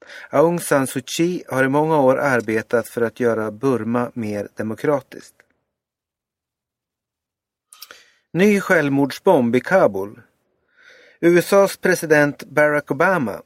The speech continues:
besökte helt oväntat Afghanistan. Precis när Obama hade lämnat huvudstaden Kabul på onsdagen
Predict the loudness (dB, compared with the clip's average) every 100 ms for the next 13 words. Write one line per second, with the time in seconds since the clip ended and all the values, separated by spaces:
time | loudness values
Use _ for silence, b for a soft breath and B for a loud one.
0 | _ -8 -2 -2 -2 -6 -4 -4 -4 -2
1 | -2 -2 -2 -4 -4 -8 -6 -6 -6 -6
2 | -4 -4 -6 -18 _ _ b b b b
3 | -4 -2 0 -2 -2 -8 -8 0 0 0
4 | 0 2 2 2 0 2 2 2 0 -2
5 | -2 -4 -6 -6 -2 -2 0 -4 -2 -2
6 | -2 -4 -6 -6 -6 -6 -8 -6 -6 -6